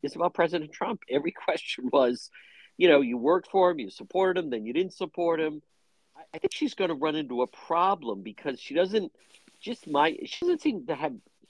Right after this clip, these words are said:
huge differences of what she thinks about things.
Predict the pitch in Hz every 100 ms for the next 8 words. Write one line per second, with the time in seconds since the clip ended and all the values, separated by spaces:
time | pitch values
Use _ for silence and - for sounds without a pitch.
0 | _ 160 196 208 208 202 156 - 160 160
1 | 120 123 110 107 127 - 107 - _ -
2 | 240 240 - 120 104 110 95 98